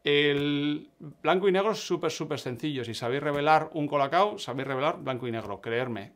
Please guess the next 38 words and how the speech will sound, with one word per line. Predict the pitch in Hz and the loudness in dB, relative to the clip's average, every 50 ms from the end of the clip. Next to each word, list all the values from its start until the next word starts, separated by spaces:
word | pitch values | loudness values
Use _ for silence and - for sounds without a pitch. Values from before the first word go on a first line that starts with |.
| _ | _
no | - 117 120 131 | -12 -6 -4 -2
hay | 135 156 165 151 | -2 -2 -2 -2
ningún | 131 123 131 139 143 131 | -4 -4 -4 -4 -4 -4
tipo | 147 139 143 135 | -6 -4 -4 -2
de | 123 120 | -2 -2
miedo. | 120 120 120 110 104 - | -2 -2 -2 -4 -4 -6
Podéis | 117 117 127 127 - | -6 -6 -6 -6 -6
usar | - 196 180 - | -4 -4 -4 -2
también | - 151 160 180 196 | -2 -2 0 0 0
los | 196 175 139 120 | 0 -2 -2 -2
monobaño, | 113 113 113 110 107 123 135 139 131 110 98 - - | -2 -4 -2 0 2 2 2 2 0 -2 -6 -8 -10
aunque | 120 117 110 117 110 | -10 -8 -8 -6 -6
yo | 113 127 | -6 -4
no | 139 143 | -2 -2
lo | 139 127 | -2 -2
recomiendo, | 117 113 - 110 117 117 113 104 98 101 | -2 -4 -6 -6 -6 -6 -8 -8 -8 -6
¿vale? | 110 120 143 185 185 - - - _ _ _ _ _ | -4 -4 -4 -4 -6 -10 -16 -20 _ _ _ _ _
Porque | - 110 - - 104 | -10 -10 -8 -8 -8
son | - 127 127 131 | -4 -4 -2 -2
un | 135 131 | -2 -4
poco, | 135 135 123 - 143 143 143 135 131 123 117 117 113 110 107 110 - _ _ | -4 -4 -2 -2 0 2 2 2 2 2 2 0 0 -2 -6 -10 -16 _ _
vamos | - 123 113 113 117 120 123 127 143 160 170 160 | -14 -12 -10 -8 -6 -4 -2 0 0 0 0 0
a | 165 | -2
decir, | 165 190 190 156 | 0 0 0 0
rápidos | 127 139 160 - 180 180 180 190 190 - - | 2 2 2 2 2 2 2 2 2 0 -4
y | 131 | -6
sencillos, | - 131 123 - 160 165 175 196 196 196 | -6 -8 -6 -6 -4 -2 0 -2 -2 -2
pero | - 139 127 120 | -4 -6 -4 -2
también | 113 110 113 123 135 147 151 147 - - - _ _ _ | -2 -2 -2 -2 -2 -2 -4 -4 -10 -18 -20 _ _ _
tienen | - 139 131 | -2 -2 -2
sus | 131 127 - | -2 -4 -6
cosas. | - 120 110 92 - | -8 -8 -8 -4 -2
Vale, | 131 131 123 - - | -2 -2 -2 -2 -6
un | - 151 151 | -6 -4 -2
minuto. | 147 135 117 - - - - _ - | -2 -2 -4 -6 -8 -12 -16 _ -6
Uno, | - 127 131 123 - - - - - - _ _ - - _ _ _ _ _ - - - - _ _ _ _ _ _ _ - | -4 -4 -4 -4 -6 -10 -14 -20 -20 -20 _ _ -20 -20 _ _ _ _ _ -20 -20 -20 -20 _ _ _ _ _ _ _ -6
dos, | 120 131 127 113 - - - - - - _ _ _ _ _ - - - _ _ _ _ _ _ _ | -2 0 0 0 -2 -6 -10 -12 -12 -14 _ _ _ _ _ -20 -20 -20 _ _ _ _ _ _ _
tres, | - 123 127 120 117 - - - - | -8 -4 -4 -4 -4 -6 -10 -18 -20